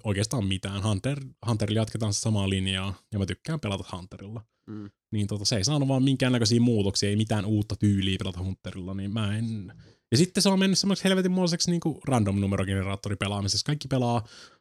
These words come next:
Speaker 1: samoin, kaikilla on tota, niinku siis <laughs> semmonen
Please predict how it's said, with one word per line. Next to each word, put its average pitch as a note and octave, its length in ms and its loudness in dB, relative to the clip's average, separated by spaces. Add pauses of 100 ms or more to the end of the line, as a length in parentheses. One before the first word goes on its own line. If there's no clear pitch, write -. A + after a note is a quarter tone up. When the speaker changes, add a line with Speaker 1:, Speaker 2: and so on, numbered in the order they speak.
(140)
Speaker 1:
samoin, A2+ 380 4 (360)
kaikilla D3+ 260 4
on A#2 100 4
tota, G#2+ 360 2
niinku G2+ 220 0
siis G2 300 0 (260)
<laughs> - 380 -6
semmonen G2+ 380 4